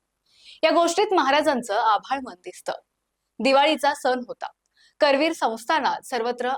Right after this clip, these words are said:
आनंदाचं आणि मांगल्याचं वातावरण होतं. सारी रयत गोडधोड खाण्यात आणि कुटुंबासोबत वेळ घालवण्यात मग्न होती. सकाळी लवकर उठून उठणे लावून लोकांच्या आंघोळी सुरू होत्या.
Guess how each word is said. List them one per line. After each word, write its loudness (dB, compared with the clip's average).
आनंदाचं -6
आणि -10
मांगल्याचं -4
वातावरण -8
होतं. -12
सारी 2
रयत 4
गोडधोड 4
खाण्यात 0
आणि -2
कुटुंबासोबत -2
वेळ 2
घालवण्यात -10
मग्न -6
होती. -20
सकाळी 4
लवकर 4
उठून -2
उठणे 0
लावून 0
लोकांच्या -6
आंघोळी -4
सुरू -8
होत्या. -10